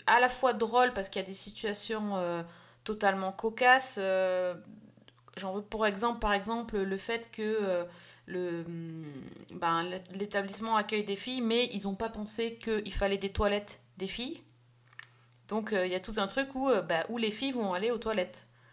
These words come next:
Alors, on n'a pas pensé. Voilà, c'est des, des petites choses marrantes comme ça, où, euh,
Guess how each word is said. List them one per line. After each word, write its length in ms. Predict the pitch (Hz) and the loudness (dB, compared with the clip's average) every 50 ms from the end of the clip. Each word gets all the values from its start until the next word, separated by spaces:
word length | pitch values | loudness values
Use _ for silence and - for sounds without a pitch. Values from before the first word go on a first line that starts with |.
| _ _ _ _ _ - - | _ _ _ _ _ -12 -10
Alors, 140 | - 165 | -8 -6
on 20 | 165 | -4
n'a 60 | 170 | -2
pas 120 | 170 226 | -2 -2
pensé. 320 | 220 226 226 208 - 196 180 | 0 0 0 0 0 -2 -2
Voilà, 180 | 170 170 185 | 0 0 0
c'est 140 | 185 - 196 | 0 0 -8
des, 160 | 175 175 180 | -8 -10 -12
des 180 | 196 170 190 202 | -10 -6 -6 -6
petites 220 | 196 - 208 208 | -6 -6 -8 -2
choses 160 | - 254 220 214 | -2 -2 0 2
marrantes 300 | 208 208 196 220 220 214 | 2 2 2 2 0 -2
comme 160 | 226 202 196 | -4 -2 -2
ça, 440 | - - 226 233 247 262 262 254 240 | 2 4 6 8 10 10 8 8 6
où, 260 | 214 208 208 208 208 | 2 0 -2 -2 2
euh, 360 | 202 190 180 180 175 175 175 | 2 2 2 2 0 0 -2